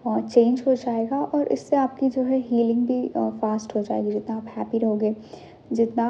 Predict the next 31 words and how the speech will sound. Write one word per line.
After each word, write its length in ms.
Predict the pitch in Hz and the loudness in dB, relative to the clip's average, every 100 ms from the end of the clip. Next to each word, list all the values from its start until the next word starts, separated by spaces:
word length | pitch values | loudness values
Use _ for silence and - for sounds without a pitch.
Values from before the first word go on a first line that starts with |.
| - | -2
आप, 260 | 226 214 220 | -4 -2 0
अ, 100 | 220 | 0
समझोगे 600 | - 214 214 233 226 220 | 0 0 0 0 0 -2
कि 160 | 226 | -4
कहाँ 340 | 214 - 220 220 | -8 -6 -8 -2
पर 100 | 226 | -2
गलतियाँ 440 | 220 214 226 220 | 0 -2 0 -2
हो 140 | 214 214 | 0 -2
रही 140 | 214 | -2
है 240 | 214 214 | -2 -2
और, 260 | - 214 214 | -2 -2 0
अ, 240 | 226 233 | 0 -2
उसे 200 | 233 - | -4 -4
correct 340 | 233 233 226 - | 2 4 2 0
करने 280 | 254 226 220 | 2 2 0
की 140 | 233 | -4
कोशिश 400 | 226 226 220 226 | -4 -4 -2 -6
करोगे। 380 | - 220 214 285 - - - - - | -2 -2 0 -4 -6 -18 -18 -20 0
So 100 | 285 | 4
it 160 | 269 | 6
is 120 | 269 262 | 6 6
also 300 | 254 254 262 | 6 4 2
type 180 | 240 233 | 2 2
of 180 | 233 - | -2 -2
a 80 | 240 | -4
healing 500 | - 214 214 233 247 | -2 0 2 0 -2
जब 180 | 240 226 | 0 0
आप 140 | 226 | 0
आपके 240 | 220 - | -4 -2
actions 680 | 262 226 214 - 247 233 226 | -4 -2 -8 -4 0 0 -2
को 280 | - 247 247 | -2 2 2